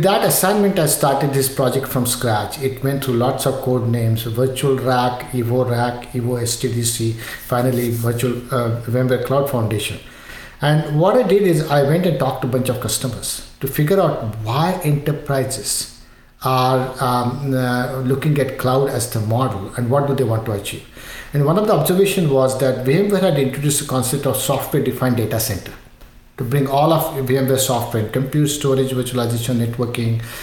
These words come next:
uh, the cloud auto-, uh, the, the, uh, login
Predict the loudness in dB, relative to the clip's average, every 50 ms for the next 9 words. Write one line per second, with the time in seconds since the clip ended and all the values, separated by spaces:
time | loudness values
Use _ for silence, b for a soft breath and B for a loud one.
0 | B B B B -6 -4 -2 -2 0 0 0 0 2 2 0 0 -2 -2 0 0
1 | 0 0 0 0 -2 -2 -2 0 -2 -2 -2 -4 -6 -6 -6 -6 -4 -2 -2 0
2 | 0 0 0 2 0 0 -2 -4 -6 -6 -2 -2 0 0 0 0 0 -2 -2 -2
3 | -4 -6 -4 -4 -2 0 2 2 2 2 2 2 2